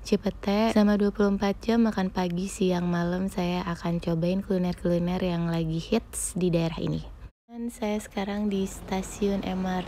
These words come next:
T Cipete. Nggak jauh ada food court, namanya Bandung Raya. Masuk aja, di situ ada dimsum yang lagi viral, namanya Kaibun Dimsum. Satu porsinya dua puluh dua ribu,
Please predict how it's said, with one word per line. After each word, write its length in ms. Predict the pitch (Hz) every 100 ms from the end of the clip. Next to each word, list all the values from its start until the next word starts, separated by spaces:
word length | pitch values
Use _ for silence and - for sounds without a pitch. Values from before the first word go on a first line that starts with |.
| -
T 240 | - 185 185
Cipete. 640 | - 196 - - 180 180 202 - - - - -
Nggak 240 | 214 202 190
jauh 400 | 196 190 208 247 -
ada 320 | 196 196 190
food 320 | - 196 185 -
court, 400 | - 185 185 - - - - -
namanya 640 | 180 175 185 196 202 208
Bandung 480 | 190 175 175 170 170
Raya. 480 | 170 165 165 165 175 - - - - -
Masuk 320 | - 190 202 196
aja, 240 | 180 214
di 80 | 214
situ 320 | 214 208 226
ada 560 | 220 202 196 190 190 190
dimsum 640 | 180 185 185 - 190 202
yang 240 | 208 190
lagi 320 | 190 180 180 180
viral, 560 | - 180 180 180 185
namanya 240 | 180 185 185
Kaibun 560 | 180 170 165 170 170
Dimsum. 720 | 165 165 165 - 165 170 185 - - - - -
Satu 320 | - 190 185
porsinya 880 | 190 - 185 - - 185 185 214 240 254 - - -
dua 160 | 185 180
puluh 240 | 180 185
dua 240 | 170 180 175
ribu, 480 | 175 165 160 170